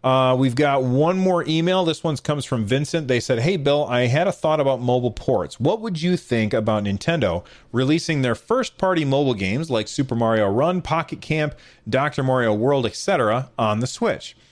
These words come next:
The eShop seems to be flooded with mobile ports anyway, but Nintendo's are noticeably missing. The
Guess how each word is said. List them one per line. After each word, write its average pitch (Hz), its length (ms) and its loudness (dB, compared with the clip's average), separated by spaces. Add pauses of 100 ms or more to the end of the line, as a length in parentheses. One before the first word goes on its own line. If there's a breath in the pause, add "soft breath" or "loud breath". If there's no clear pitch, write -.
(260 soft breath)
The 123 100 -2
eShop 175 500 -2
seems 170 320 0
to 147 80 -4
be 131 160 2
flooded 135 420 0
with 120 220 -2
mobile 127 340 0
ports 120 460 -2
anyway, 117 580 -2 (400 loud breath)
but 147 180 0
Nintendo's 143 600 0
are 135 240 0
noticeably 113 720 0
missing. 104 680 -2 (340 soft breath)
The 123 160 0